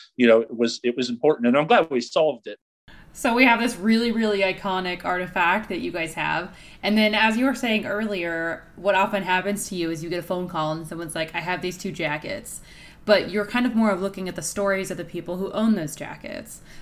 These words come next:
Speaker 2: So do you have any memories of a story that particularly stood out to you?
Speaker 1: Yeah, yeah. Um, this gentleman called me. Uh, he, he said he had a World War Two, uh, Marine Corps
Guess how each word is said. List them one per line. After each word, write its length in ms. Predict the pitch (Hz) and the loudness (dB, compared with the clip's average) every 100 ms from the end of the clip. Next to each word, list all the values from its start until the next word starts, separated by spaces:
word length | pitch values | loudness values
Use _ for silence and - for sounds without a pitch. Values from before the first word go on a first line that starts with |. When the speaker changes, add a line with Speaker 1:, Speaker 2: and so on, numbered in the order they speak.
| - | -14
Speaker 2:
So 180 | - 220 | -4 0
do 100 | 214 | 4
you 80 | |
have 240 | 220 220 208 | 6 6 4
any 520 | 220 226 226 220 - | 2 4 4 2 -2
memories 600 | - 196 190 202 208 214 | -6 -2 -2 -2 -2 0
of 180 | 196 160 | 0 0
a 80 | 180 | -6
story 340 | 180 185 180 190 | -6 -4 -4 -4
that 120 | 190 | -6
particularly 640 | 208 208 185 180 180 175 | -6 -6 -6 -4 -4 -6
stood 220 | 165 185 | -6 -4
out 200 | 160 - | -4 -4
to 80 | - | -4
you? 220 | 226 247 254 | -4 -2 -2
Speaker 1:
Yeah, 580 | 214 277 262 135 117 - | 6 8 8 6 4 0
yeah. 480 | 190 220 175 117 113 - | -4 0 0 0 -2 -4
Um, 340 | 151 131 120 - - | 2 2 2 -8 2
this 200 | 156 - | 2 4
gentleman 500 | 208 208 190 143 120 | 4 4 2 -6 -6
called 320 | 151 127 123 | -2 0 -2
me. 320 | 123 120 113 123 - | -4 -4 -4 -10 -8
Uh, 280 | 113 104 107 _ | -6 -6 -8 _
he, 320 | 131 139 123 | -16 -6 -4
he 100 | 120 | -4
said 200 | 120 135 | 0 2
he 100 | 127 | 0
had 420 | 120 120 110 113 113 - - - - | -2 0 0 -2 -6 -16 -20 -20 -2
a 160 | 117 110 | 0 2
World 380 | 107 147 196 185 | 4 6 6 4
War 240 | 185 170 | 0 0
Two, 600 | - 185 175 170 170 156 - | -4 -4 -4 -2 -4 -6 -2
uh, 260 | 127 113 107 120 - _ | 2 2 2 -4 -16 _
Marine 360 | - 120 135 165 | -6 -2 0 -2
Corps 500 | - 156 147 143 | 0 4 4 2